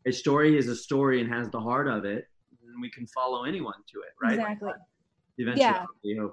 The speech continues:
Speaker 2: No, I totally get that. I, I, I de-, I definitely can see that one hundred percent. And it's always funny because you create something like this and they're like, "Oh, we didn't know that Latino stories could be so powerful." And it's like, "But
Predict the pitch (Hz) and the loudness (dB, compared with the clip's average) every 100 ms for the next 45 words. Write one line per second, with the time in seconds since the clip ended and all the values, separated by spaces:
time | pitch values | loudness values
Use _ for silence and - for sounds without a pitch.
0 | - 262 285 330 320 202 202 196 185 175 | -2 -2 0 2 0 2 -2 -2 -6 -2
1 | 214 208 220 214 - 233 233 233 - 233 | -4 0 0 0 -4 -2 -2 -2 -4 -2
2 | 220 262 262 294 269 220 208 - 220 208 | 0 -2 -2 -4 -2 -4 -4 -4 -2 0
3 | 208 - _ _ - 240 240 240 247 247 | 0 -4 _ _ -6 -4 0 -2 -2 -4
4 | 247 - 302 330 247 240 214 208 220 208 | -2 0 2 2 -2 -2 -2 0 0 -2
5 | - _ - 247 - 277 302 294 254 247 | -6 _ -4 -4 2 2 2 0 -2 0
6 | 214 208 214 233 233 226 220 208 _ - | -2 -2 -2 0 0 2 2 0 _ -20
7 | - - 294 311 262 277 294 233 214 233 | -10 -2 0 2 2 2 2 0 0 2
8 | 254 220 202 190 - 220 208 262 254 247 | 2 2 -2 -4 -6 -8 -4 0 0 -2
9 | 214 202 - 214 208 208 196 - 220 233 | -2 -2 -2 -2 -2 -2 -4 0 4 4
10 | 233 208 214 220 240 _ _ _ - 202 | 4 0 -2 0 -2 _ _ _ 2 2